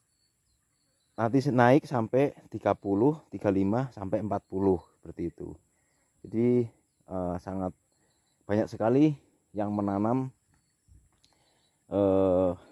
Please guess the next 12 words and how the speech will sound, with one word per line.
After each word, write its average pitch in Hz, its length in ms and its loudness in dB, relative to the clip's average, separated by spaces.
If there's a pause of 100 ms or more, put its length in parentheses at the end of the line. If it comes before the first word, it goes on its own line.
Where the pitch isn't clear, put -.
(880)
daun 107 260 2
bawang 107 380 6
di 92 80 -2
sini 90 320 -4
ya. 78 140 -10 (1400)
Hampir 98 340 6 (320)
semua, 120 720 0 (400)
rata-rata 110 580 2
itu 131 240 2 (640)
warga 104 300 0
di 101 100 0
sini 110 360 2